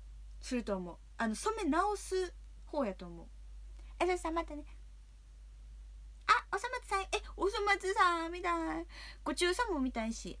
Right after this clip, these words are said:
おやゆめ、おやゆめ。おやひな。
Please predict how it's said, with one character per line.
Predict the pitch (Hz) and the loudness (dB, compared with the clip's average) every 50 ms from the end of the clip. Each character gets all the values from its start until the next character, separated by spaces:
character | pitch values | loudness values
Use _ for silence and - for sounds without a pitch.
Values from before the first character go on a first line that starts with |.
| - - - | -10 -4 0
お | 285 | 2
や | 294 294 | 2 2
ゆ | 294 294 302 302 285 | 2 0 -2 -2 -2
め、 | 269 262 269 | -2 -2 -2
お | |
や | - - - - - 508 494 494 480 466 440 427 - - - - - - - - - - - - - - - - - - - - - - - - - - | -4 -4 0 4 6 6 6 6 4 0 -4 -10 -10 -14 -20 -18 -18 -18 -18 -16 -16 -16 -14 -14 -14 -14 -14 -14 -14 -12 -12 -12 -12 -12 -12 -6 -2 2
ゆ | 269 | 4
め。 | |
お | |
や | 262 269 | 4 4
ひ | 277 277 254 262 | 4 2 2 0
な。 | 294 | 0